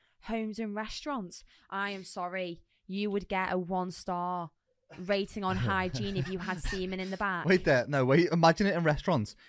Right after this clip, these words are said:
Speaker 2: You just got your, I don't know what you're having. You're having salmon and rice. The waiter comes over. "There you go, sir."
Speaker 1: I mean,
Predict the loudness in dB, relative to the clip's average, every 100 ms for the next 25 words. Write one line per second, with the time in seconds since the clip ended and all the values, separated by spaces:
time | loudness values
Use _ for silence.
0 | _ -4 0 0 6 8 8 2 _ -2
1 | 2 4 4 4 4 4 2 -4 -6 -4
2 | -2 -2 -2 0 0 0 0 2 2 2
3 | 4 2 0 -6 _ _ -8 -4 -4 -4
4 | -2 -2 0 -2 -6 _ _ -6 -2 -2
5 | -2 -4 -4 -6 _ _ -18 -12 -12 -12
6 | _ -20 -20 _ _ -20 -14 -4 -2 0
7 | -2